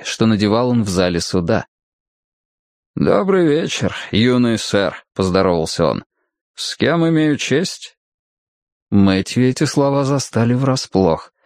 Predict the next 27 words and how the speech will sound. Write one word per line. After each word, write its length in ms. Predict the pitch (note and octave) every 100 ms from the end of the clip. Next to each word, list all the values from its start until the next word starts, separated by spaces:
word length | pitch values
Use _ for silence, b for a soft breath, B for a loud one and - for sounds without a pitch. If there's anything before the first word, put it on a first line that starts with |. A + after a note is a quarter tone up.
| b b b
Неужели 460 | G#2 B2+ A#2+ D3 C#3+
Арчера 440 | C#3+ C#3+ - C3+
уже 240 | C3 C3+
успели 420 | C#3+ C3 - C3+ C3+
отравить 580 | C3+ C3+ C3+ C3+ A#2
каким-то 540 | - G2 - A2 - A2+
ядом, 540 | G#2+ A#2 A#2 E2 E2+
изменяющим 640 | E2+ F#2+ G2 A#2 A2+ - G2+
сознание? 760 | G#2 G2 F#2+ E2+ G#1 G1+ - _ _ _ _ _ _ _ _ _ -
Девейн 500 | F#2+ B2+ F#3 F#3 E3
хмыкнул, 760 | - C3+ C3+ - C#3 C#3 A#2 -
тут 200 | - C3
же 160 | C3+ C#3
отвечая 420 | B2+ B2 - B2+
на 60 | B2+
невысказанный 640 | A#2+ A2+ A#2+ A#2 G#2+ A2+
вопрос 460 | G#2+ G#2 G#2+ G2 -
Мэтью. 420 | F#2+ - - - - _ _ _ _ _ _ _ _ -
«Вам 460 | F2 D#2 F#2 A2
ведь 180 | A2 G#2+
уже 260 | A2 G2+ G#2+
дали 360 | G2+ A#2 D3+
понять, 480 | C#3+ A#2 A2 G2 E2+
что 260 | - - D#2+
ваша 380 | E2+ E2+ F2+ D#2+
игра 240 | F2 F#2
закончена. 880 | E2+ E2+ - G2+ - - G1+ G1+